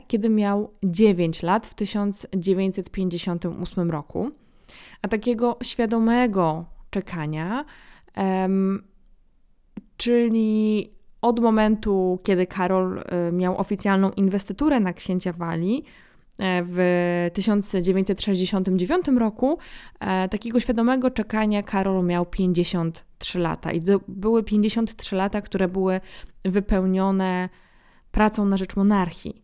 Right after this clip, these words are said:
Właściwie całą dorosłość, e, Karol pracował na rzecz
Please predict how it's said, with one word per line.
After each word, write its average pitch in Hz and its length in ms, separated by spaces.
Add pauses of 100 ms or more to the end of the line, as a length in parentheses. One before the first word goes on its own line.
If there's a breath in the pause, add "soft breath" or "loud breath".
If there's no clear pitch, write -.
(140)
Właściwie 196 400
całą 208 420
dorosłość, 180 840
e, 170 140
Karol 170 360
pracował 185 600
na 170 120
rzecz 160 300